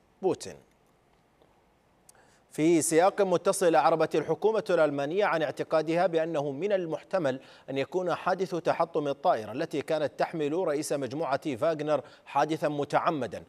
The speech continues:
نائب المتحدث باسم الحكومة الألمانية قال بأن النهاية العنيفة لقائد مجموعة فاغنر لم تكن مفاجئة بشكل خاص، وشدد على أن بلاده ليس لديها أي معلومات بشأن ملابسات الحادث.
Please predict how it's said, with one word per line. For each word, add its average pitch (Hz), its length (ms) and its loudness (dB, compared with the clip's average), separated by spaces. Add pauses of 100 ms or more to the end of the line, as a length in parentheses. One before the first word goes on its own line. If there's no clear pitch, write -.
(240)
نائب 151 460 0
المتحدث 151 680 0
باسم 160 300 -4
الحكومة 160 560 -4
الألمانية 147 720 0 (320)
قال 175 300 4
بأن 156 320 -2
النهاية 156 560 0
العنيفة 143 560 -4
لقائد 147 520 -2
مجموعة 143 560 -2
فاغنر 135 360 -4
لم 135 220 -8
تكن 160 320 -8
مفاجئة 139 560 0
بشكل 143 400 -8
خاص، 147 340 0 (320)
وشدد 151 380 0
على 139 260 4
أن 156 280 -2
بلاده 139 520 -2
ليس 156 240 -2
لديها 135 480 -2
أي 160 140 -6
معلومات 139 540 -2 (500)
بشأن 131 500 -4
ملابسات 113 600 -2
الحادث. - 580 -2